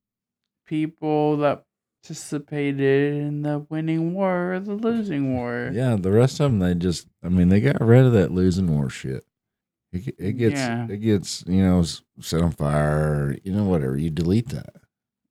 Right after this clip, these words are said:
Speaker 2: That's how,
Speaker 1: <laughs>
Speaker 2: that's how you win.
Speaker 1: Delete that.
Speaker 2: That's how you win long term.
Speaker 1: You, you just burn the library.
Speaker 2: That's
Speaker 1: Like
Speaker 2: right.
Speaker 1: in the past. Delete
Speaker 2: There's
Speaker 1: is
Speaker 2: so
Speaker 1: such a
Speaker 2: much,
Speaker 1: new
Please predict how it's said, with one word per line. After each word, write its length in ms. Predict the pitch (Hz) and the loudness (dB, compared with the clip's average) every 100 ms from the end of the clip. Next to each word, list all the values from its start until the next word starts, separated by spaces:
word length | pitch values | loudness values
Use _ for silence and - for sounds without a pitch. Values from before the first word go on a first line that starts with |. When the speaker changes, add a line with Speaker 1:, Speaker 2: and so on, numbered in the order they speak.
| - | -10
Speaker 2:
That's 240 | 87 - | -10 -4
how, 180 | 107 98 - - | 0 0 -2 -6
Speaker 1:
<laughs> 220 | - - | -6 -10
Speaker 2:
that's 200 | 101 98 | -8 -2
how 60 | 120 | 0
you 120 | 101 | 2
win. 200 | 92 98 | 2 0
Speaker 1:
Delete 420 | 95 143 139 135 - | 0 0 2 0 -4
that. 320 | 123 127 139 | -2 0 -2
Speaker 2:
That's 160 | 147 | -2
how 100 | 117 | 2
you 200 | 110 107 | 4 4
win 240 | 98 104 104 | 4 4 4
long 340 | 101 104 104 | 4 6 4
term. 300 | 98 120 113 92 - - | 2 2 2 0 -6 -12
Speaker 1:
You, 140 | 135 135 | -4 -4
you 60 | |
just 300 | 135 135 135 | -2 -2 -4
burn 240 | - 127 117 | -8 -6 -6
the 100 | 113 | -6
library. 920 | 113 117 113 110 107 107 113 113 113 _ - | -2 -2 -2 -6 -8 -6 -8 -10 -16 _ -16
Speaker 2:
That's 240 | 101 101 123 | -8 0 4
Speaker 1:
Like 60 | |
Speaker 2:
right. 200 | 143 104 | 6 4
Speaker 1:
in 120 | 123 | 0
the 80 | 123 | -10
past. 680 | 117 113 104 104 107 - - _ _ _ _ 127 | -10 -8 -6 -6 -10 -16 -20 _ _ _ _ -6
Delete 500 | 120 123 127 120 113 | -4 -2 -2 -2 0
Speaker 2:
There's 200 | 107 92 | 0 0
Speaker 1:
is 40 | |
Speaker 2:
so 520 | - - 117 123 127 127 | -2 0 4 8 8 8
Speaker 1:
such 20 | |
a 40 | |
Speaker 2:
much, 400 | 123 120 113 | 6 2 0
Speaker 1:
new 40 | - | -6